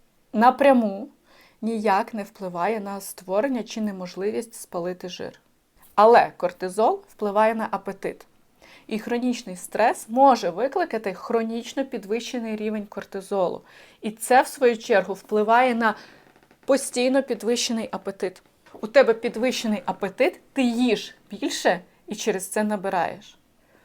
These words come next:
Але причина того, що ти набираєш, саме в тому, що ти їш більше. І якщо ти будеш, як він сказав,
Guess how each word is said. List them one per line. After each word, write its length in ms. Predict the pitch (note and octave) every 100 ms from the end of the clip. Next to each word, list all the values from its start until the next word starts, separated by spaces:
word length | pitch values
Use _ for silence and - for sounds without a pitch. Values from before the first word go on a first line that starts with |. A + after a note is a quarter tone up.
| _
Але 200 | G#3+ G#3+
причина 600 | A3 B3+ C4 - C#4+ A#3
того, 280 | G3 A3 A#3
що 160 | A#3 -
ти 160 | B3
набираєш, 800 | G#3+ F#3 F#3 F3+ G#3 F#4+ G3 - - - - _ _ _ _ _ - -
саме 420 | - - B3 A#3
в 100 | G#3
тому, 300 | - B3 E4+
що 240 | - - G3+
ти 200 | - A#3+
їш 360 | G#3+ A3 A3+ G3
більше. 520 | G#3+ A3+ F3+ - -
І 60 | G3
якщо 360 | G3 - C4
ти 140 | A#3+ A3
будеш, 460 | A#3 G#3+ F3+ - - - - _ _ - G3+
як 220 | G#3 A3
він 140 | G#3+
сказав, 560 | - A3 G#3 G3+ D3